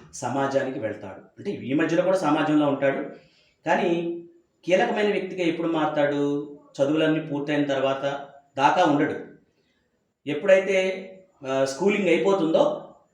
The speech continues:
ఇక అప్పుడు సమాజంలో వ్యక్తిగా తయారైపోతాడు. వయోజనుడిగా అయిపోయినప్పుడు ఎక్కువగా సమాజంతో భాగస్వామ్యం ఉంటుంది.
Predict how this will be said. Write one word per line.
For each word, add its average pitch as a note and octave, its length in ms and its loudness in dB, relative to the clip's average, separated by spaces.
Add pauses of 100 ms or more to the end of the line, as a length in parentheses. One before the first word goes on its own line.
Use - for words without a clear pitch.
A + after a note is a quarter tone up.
(160)
ఇక C#3 80 2
అప్పుడు D3 400 2
సమాజంలో D#3 520 2
వ్యక్తిగా C3+ 560 0
తయారైపోతాడు. A#2+ 420 -2
వయోజనుడిగా D#3+ 520 2
అయిపోయినప్పుడు C#3+ 380 -2
ఎక్కువగా D3 220 -4
సమాజంతో C3 500 -4
భాగస్వామ్యం A2+ 560 -8
ఉంటుంది. G2+ 380 -14